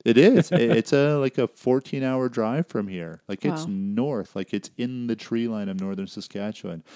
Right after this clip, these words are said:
Speaker 1: I said, "If you couldn't, uh, or if it, that's not the asshole of the world, you can smell it from there for
Speaker 3: <laughs>
Speaker 1: sure." <laughs>
Speaker 2: What makes you wonder, like, like, today that would suck to live there.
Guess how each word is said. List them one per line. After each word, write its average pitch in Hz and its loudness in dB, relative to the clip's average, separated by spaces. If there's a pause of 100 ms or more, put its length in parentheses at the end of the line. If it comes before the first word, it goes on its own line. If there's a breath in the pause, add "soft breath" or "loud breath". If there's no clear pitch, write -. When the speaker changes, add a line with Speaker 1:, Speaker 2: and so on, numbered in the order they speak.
(160 soft breath)
Speaker 1:
I - -4
said, 131 0
"If 127 2
you 127 2
couldn't, 123 0
uh, 110 2
or 107 4
if 104 2
it, - 0
that's 113 -4
not 101 -4
the 113 -4
asshole 117 -2
of 120 -6
the 127 -2
world, 139 -2 (140 soft breath)
you 110 -4
can 101 -2
smell 92 -4
it 82 -12
from 87 -10
there 90 -6
for - 4
Speaker 3:
<laughs> - -
Speaker 1:
sure." 302 8
<laughs> - 8
Speaker 2:
What 165 6
makes 226 6
you 135 4
wonder, 123 2
like, 107 -2 (440)
like, 127 -6
today 131 0
that 117 -2
would 110 -8
suck - -8
to - -10
live 110 -8
there. 104 -6